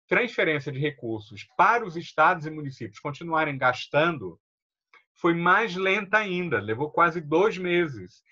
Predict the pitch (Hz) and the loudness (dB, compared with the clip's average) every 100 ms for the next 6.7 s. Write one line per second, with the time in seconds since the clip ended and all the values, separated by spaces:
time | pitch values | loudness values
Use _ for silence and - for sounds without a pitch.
0 | - _ 190 202 226 175 165 147 151 165 | -20 _ -8 -6 -4 -2 -4 -2 -4 -4
1 | 170 180 - 185 - 175 233 240 165 170 | -8 -10 -10 -16 0 4 4 2 0 -4
2 | 202 214 208 185 196 185 196 190 185 190 | -2 -4 -4 -6 -8 -4 -2 0 -2 -4
3 | 185 - 170 170 190 175 185 180 175 175 | -8 0 2 2 -2 -6 -4 -4 -4 -4
4 | 175 165 185 175 160 147 120 95 - 123 | -2 0 0 2 4 4 2 -12 -8 -6
5 | 127 147 139 135 139 156 151 - 131 139 | -6 -6 -6 -4 -6 -8 -8 -2 -2 -2
6 | 151 - 170 180 160 156 | -6 -4 0 4 6 4